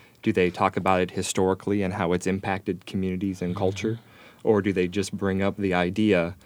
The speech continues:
Speaker 1: that there are hate groups that are out there? And so when I, when I hear this question, in my mind, I, I think to myself, Okay, what she's trying to get at is why does any one group or, or any individual think that they should be superior to another group of individuals.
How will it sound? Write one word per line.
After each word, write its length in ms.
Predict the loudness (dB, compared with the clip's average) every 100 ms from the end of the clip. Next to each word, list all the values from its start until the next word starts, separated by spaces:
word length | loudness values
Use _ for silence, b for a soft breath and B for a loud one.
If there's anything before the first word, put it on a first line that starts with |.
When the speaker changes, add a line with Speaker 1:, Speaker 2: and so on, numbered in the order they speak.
| b b
Speaker 1:
that 300 | -4 -2 0
there 160 | 2 2
are 140 | 2
hate 240 | 0 -2 -2
groups 240 | -4 -2
that 120 | -4
are 100 | -2
out 180 | -4 -6
there? 180 | -14 -20 _ b b b b -6
And 200 | -4 -2
so 180 | -2
when 160 | 0 -2
I, 120 | -2 -4
when 140 | -4 -4
I 80 |
hear 220 | 4 6 8
this 180 | 6
question, 500 | 2 0 0 -2 -4
in 180 | -4 -2
my 140 | 0 2
mind, 460 | 4 4 4 2
I, 300 | 0 -2 -4 -8 b b b
I 120 | -6
think 240 | -2 -2 -2
to 60 |
myself, 540 | -2 -2 -2 2 2 0
Okay, 420 | -6 -6 -8 -8 b b -8
what 160 | -4
she's 200 | -4 -4
trying 380 | 0 4 4 4
to 60 | 2
get 180 | 2
at 140 | 4 2
is 120 | -2
why 380 | 0 4 6 4
does 260 | 2 0 -2
any 220 | -2 -2
one 420 | 0 2 2 0
group 400 | -2 -2 -2 -4 -14 b b b b b b b -6
or, 240 | 0 0 0
or 200 | 0 2
any 240 | 2 2
individual 540 | 0 0 2 2 0 -2
think 340 | 0 -2 0
that 200 | -2 2
they 140 | 2
should 220 | 2 -2 -4
be 140 | -6
superior 600 | -6 -8 -2 0 0 -2
to 180 | -4 -4
another 380 | -4 -4 0 0
group 280 | 0 -4 -2
of 160 | -2
individuals. 640 | -4 -6 -6 -8 -10 -16